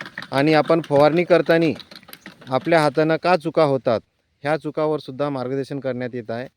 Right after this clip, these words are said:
तरी इच्छुक शेतकऱ्यांनी संपर्क साधून शेतीशाळेमध्ये प्रशिक्षण घेण्याकरिता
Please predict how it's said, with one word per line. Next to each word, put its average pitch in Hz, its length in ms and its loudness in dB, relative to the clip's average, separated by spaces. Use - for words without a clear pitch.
तरी 160 260 -6
इच्छुक 160 340 -4
शेतकऱ्यांनी 135 640 0
संपर्क 147 360 -2
साधून 123 440 -2
शेतीशाळेमध्ये 135 840 -4
प्रशिक्षण 139 440 -6
घेण्याकरिता 113 720 -6